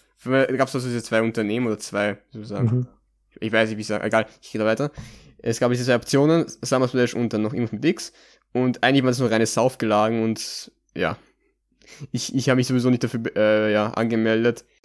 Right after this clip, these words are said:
Speaker 1: Ich glaub, das käme eigentlich eh nicht zustande, weil unsere, unsere Schulleitung es nicht zugelassen hat, dass die Leute von diesen, von, von, von der, von den anderen Schulen zu uns kommen und uns davon halt berichten. Das fand ich auch irgendwie sehr interessant.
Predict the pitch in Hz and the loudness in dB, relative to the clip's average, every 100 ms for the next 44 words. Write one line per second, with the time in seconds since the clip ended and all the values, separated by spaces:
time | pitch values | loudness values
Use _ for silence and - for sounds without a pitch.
0 | _ - - - - 131 120 120 - 123 | _ -4 -2 -2 -2 2 2 2 0 0
1 | 113 - - 101 110 110 104 98 101 101 | 0 -6 -2 0 0 -2 0 0 2 -2
2 | - _ _ _ _ - 151 143 147 139 | -8 _ _ _ _ 0 4 6 6 6
3 | 147 151 143 135 - 170 147 120 127 127 | 4 2 2 2 2 4 6 6 4 2
4 | 139 143 127 127 - 139 123 117 - 120 | 2 4 2 -2 -2 0 2 2 2 0
5 | 120 - - 117 120 113 123 120 117 117 | -2 -4 -10 -4 0 2 2 0 -2 -2
6 | 113 110 110 104 104 - _ _ _ _ | -2 -4 -2 -4 -6 -12 _ _ _ _
7 | _ _ _ - - 110 - - - 110 | _ _ _ -14 -12 -10 -10 -10 -4 -2
8 | 101 - 110 113 117 120 - 120 117 - | -2 -2 -2 0 2 0 0 0 0 0
9 | 127 131 - 123 107 117 101 113 - - | 0 -2 -2 -2 0 0 0 -2 -6 -8
10 | 120 110 - - - _ - - 113 98 | -4 -4 -6 -16 -20 _ -6 0 0 0
11 | 107 113 - 92 - - 123 - 113 113 | 0 -2 -4 -8 -8 -10 -8 0 2 2
12 | 104 - 110 101 - 98 107 98 - - | 2 0 -2 -2 -2 -2 -4 -8 -6 -8
13 | - - | -10 -20